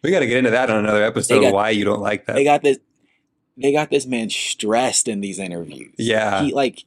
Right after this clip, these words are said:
Speaker 2: he, he looked like he wanna fight somebody.
Speaker 1: Yeah.
Speaker 2: And I'm like, "That's not, that, that's not, like, as much," I, I'm like, "This isn't fair for him. It's not fair for the players." That, like, if you're not going to, like,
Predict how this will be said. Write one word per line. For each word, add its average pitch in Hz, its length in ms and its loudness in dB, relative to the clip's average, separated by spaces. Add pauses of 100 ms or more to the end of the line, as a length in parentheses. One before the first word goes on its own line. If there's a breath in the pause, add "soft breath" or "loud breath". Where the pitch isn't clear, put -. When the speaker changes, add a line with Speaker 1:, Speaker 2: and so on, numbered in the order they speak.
(160)
Speaker 2:
he, 117 300 -4
he 147 300 -2
looked 160 200 0
like 143 160 -4
he 131 120 -4
wanna 117 260 -2 (120)
fight 139 320 0
somebody. 92 560 -6
Speaker 1:
Yeah. 92 500 -2 (320 loud breath)
Speaker 2:
And 160 120 -4
I'm 170 60 -2
like, 165 200 -2
"That's 160 260 -2
not, 180 240 -2
that, 165 180 -2
that's 185 200 -4
not, - 160 -4
like, 165 220 -2 (360)
as 165 140 0
much," 156 260 -2
I, - 180 -12
I'm 170 120 -4
like, 147 140 -2
"This 165 180 0
isn't 143 280 0
fair 123 200 0
for 117 160 -6
him. 101 320 -10 (340 loud breath)
It's 147 220 -2
not 147 260 0
fair 104 260 0
for 110 160 -8
the 95 80 -4
players." 98 380 -4
That, 139 200 0
like, 156 200 -2
if 156 160 -2
you're 170 120 2
not 165 340 -6
going 135 280 0
to, - 180 -6
like, 127 260 -4